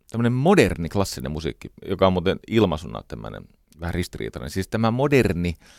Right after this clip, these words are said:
korkeakulttuurimusiikki, sehän kuulostaa siltä, kun luurangot parittelis peltikatolla. Sehän on, <laughs> se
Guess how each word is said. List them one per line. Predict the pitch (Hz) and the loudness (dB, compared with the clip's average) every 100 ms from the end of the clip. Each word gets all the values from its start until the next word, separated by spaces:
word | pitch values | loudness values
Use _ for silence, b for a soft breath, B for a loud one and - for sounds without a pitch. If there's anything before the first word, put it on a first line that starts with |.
| b b b b | b b b b
korkeakulttuurimusiikki, | 135 135 - 92 76 - 65 90 85 98 95 85 - 80 | 0 0 2 0 0 -4 -8 -4 -2 -2 0 -2 -4 -4
sehän | 151 160 | 0 0
kuulostaa | - 220 123 92 - 78 | 2 4 4 4 0 -4
siltä, | 85 107 92 - | 0 0 -2 -4
kun | 85 - _ _ _ _ _ _ _ _ _ _ _ _ _ _ _ | -8 -12 _ _ _ _ _ _ _ _ _ _ _ _ _ _ _
luurangot | 151 160 92 80 73 - - - _ | 6 8 8 2 -2 -8 -10 -20 _
parittelis | 110 92 78 - 71 - | 0 0 -2 -4 -4 0
peltikatolla. | 98 87 - - - 95 101 _ | 2 2 -4 -10 -16 -16 -20 _
Sehän | - 151 | -6 2
on, | 143 - 123 B B | 2 0 -16 B B
<laughs> | B B | B B
se | - | -14